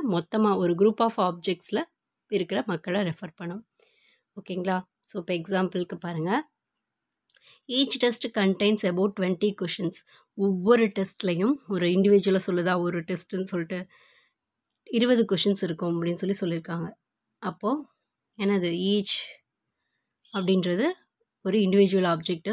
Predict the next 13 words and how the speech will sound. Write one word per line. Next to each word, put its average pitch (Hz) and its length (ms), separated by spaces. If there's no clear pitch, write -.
சொல்லுது 165 440
ஒவ்வொரு 180 380
டெஸ்ட்லையும். 170 540
But 208 120
every 208 400
test 233 340
contains 196 440
about 202 320
twenty 190 320
questions-னு 196 500
வராது. 165 420
ஓகேங்களா? 180 480
ஏன்னா 185 240